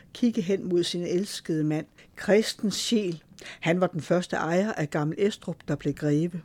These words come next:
Og hun kan nyde synet af den overdådige riddersal, som hun gang på gang fyldte med gæster til fornemme middage, koncerter og ikke mindst til maskerader og dans.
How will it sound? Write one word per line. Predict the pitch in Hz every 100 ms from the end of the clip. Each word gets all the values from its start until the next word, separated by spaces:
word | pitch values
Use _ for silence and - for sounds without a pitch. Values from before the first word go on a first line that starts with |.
| - - - - -
Og | 220 175
hun | 202
kan | 208 208 190
nyde | 190 214 233
synet | 208 - 226 190 170
af | 175 170
den | 185
overdådige | - 185 180 - 220 220 190 170
riddersal, | 151 220 226 151 - 156 139 151 _ _ _ - -
som | - 196 170
hun | 175
gang | - 247 277 -
på | 208
gang | 196 196 -
fyldte | - 226 233 240
med | 190 165
gæster | - 196 196 - 190
til | - 185
fornemme | - 190 190 196 190 185 175
middage, | 165 175 185 160 160 - _ _
koncerter | - 185 - - 190 220 226 214 - _ _
og | 214
ikke | 240 254
mindst | 196 190 - -
til | 175
maskerader | 160 151 - 156 160 165 202 196
og | 147 147
dans. | 156 160 -